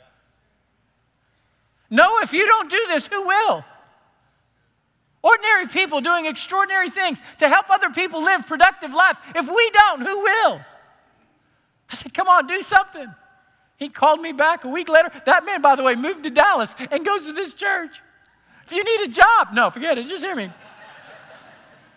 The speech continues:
It can work miracles. No. I said, "Hey." I said, uh, he said, "I got him a job." I said, "Well, I don't wanna know how you got it, <laughs> but I'm grateful." Man, that man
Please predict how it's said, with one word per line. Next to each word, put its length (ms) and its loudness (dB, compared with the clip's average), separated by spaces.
It 120 0
can 120 -6
work 200 0
miracles. 480 -2
No. 160 0
I 120 0
said, 160 -4
"Hey." 280 0
I 60 -20
said, 280 -14
uh, 140 -12
he 80 -20
said, 140 -12
"I 100 -10
got 180 -12
him 100 -14
a 40 -16
job." 440 -12
I 60 -14
said, 180 -16
"Well, 160 -14
I 120 -2
don't 140 -6
wanna 180 -10
know 240 -10
how 160 -2
you 180 -10
got 260 -6
it, 180 -20
<laughs> 300 -20
but 120 -8
I'm 160 -4
grateful." 440 -10
Man, 140 -8
that 180 -8
man 380 -10